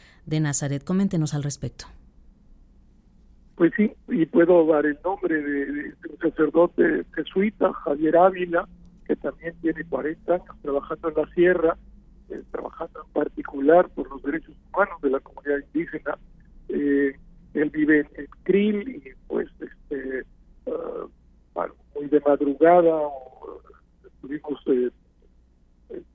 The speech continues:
Speaker 2: mensajeándonos por vía del WhatsApp y comentando la situación de Javier y de Joaquín y la situación en la Tarahumara y la presencia del crimen organizado. Y bueno, pues, este, e-, es la posición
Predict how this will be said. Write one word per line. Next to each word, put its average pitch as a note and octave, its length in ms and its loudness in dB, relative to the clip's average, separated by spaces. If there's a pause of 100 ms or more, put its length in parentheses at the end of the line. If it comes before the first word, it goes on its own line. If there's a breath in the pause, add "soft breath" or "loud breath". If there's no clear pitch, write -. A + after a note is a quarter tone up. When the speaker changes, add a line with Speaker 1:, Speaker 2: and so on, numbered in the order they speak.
(140)
Speaker 2:
mensajeándonos D#3+ 880 0
por C3 180 -4
vía D3 180 4
del C#3 180 2
WhatsApp F3+ 640 4
y D3 120 -12
comentando - 680 -8
la C#3 180 -2
situación G3 640 -2 (800)
de C3 160 -2
Javier C#3+ 720 -2
y B2+ 60 -14
de B2+ 240 -8 (100)
Joaquín F3 380 -10 (240)
y C3+ 40 -10
la C3+ 140 0
situación C#3 480 -6
en D3 60 -6
la C3+ 80 0
Tarahumara F3+ 640 4
y D3 60 -8
la C#3+ 100 -6
presencia - 460 -10
del C3 160 -4
crimen C#3+ 260 -10
organizado. E3 840 0 (640)
Y F#3+ 240 -20
bueno, F4 320 -6
pues, - 260 -10
este, C#3+ 1000 -2
e-, - 80 -4
es E3+ 200 -2
la F3 120 4
posición - 520 -10